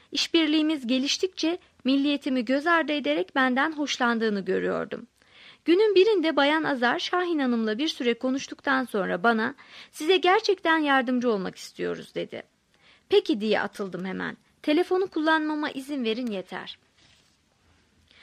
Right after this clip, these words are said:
Bayan Azar bunu Şahin Hanım'a söyleyince müdüre başını yukarı kaldırarak çıt yaptı diliyle.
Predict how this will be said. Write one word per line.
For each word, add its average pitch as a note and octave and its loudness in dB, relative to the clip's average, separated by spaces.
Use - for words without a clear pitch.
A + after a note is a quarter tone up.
Bayan E4 4
Azar E4 2
bunu D#4 -4
Şahin D#4 0
Hanım'a G#3+ -2
söyleyince A#3 -2
müdüre C#4 2
başını B3+ 2
yukarı A3+ 0
kaldırarak G3 0
çıt - -2
yaptı E3+ -4
diliyle. E3+ -6